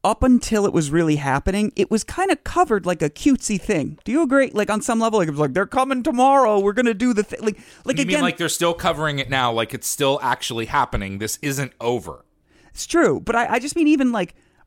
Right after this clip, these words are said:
Speaker 1: I feel like when there's a coup, they're not like, "Okay, so tomorrow's the coup." You know,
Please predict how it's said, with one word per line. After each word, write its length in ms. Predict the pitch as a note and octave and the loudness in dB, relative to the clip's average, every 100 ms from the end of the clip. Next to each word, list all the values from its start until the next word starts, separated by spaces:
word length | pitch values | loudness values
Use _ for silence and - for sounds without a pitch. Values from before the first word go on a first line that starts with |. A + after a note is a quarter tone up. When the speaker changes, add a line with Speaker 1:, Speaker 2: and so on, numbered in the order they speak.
| - | -8
Speaker 1:
I 100 | - | -4
feel 160 | B3+ A4 | -2 -2
like 120 | A4+ | 0
when 100 | G#4 | 4
there's 180 | E4+ A#3+ | 4 4
a 60 | F3+ | 0
coup, 520 | - - G3 G#3 B3+ - - | -4 2 4 4 2 0 -4
they're 140 | - A3+ | 2 2
not 220 | A3+ - | 2 2
like, 280 | F#3+ E3+ - _ - | 0 0 -4 _ 0
"Okay, 320 | A3+ - D#4+ | 2 2 0
so 160 | C4 A#3+ | 0 0
tomorrow's 600 | A3 A3 C4 C4+ B3+ F#3+ | 2 4 6 6 4 2
the 100 | A3+ | -2
coup." 480 | - A#3+ G#3 C3 - _ _ _ - | 2 4 4 2 -6 _ _ _ -4
You 160 | G#3 | 0
know, 100 | G#3 | 0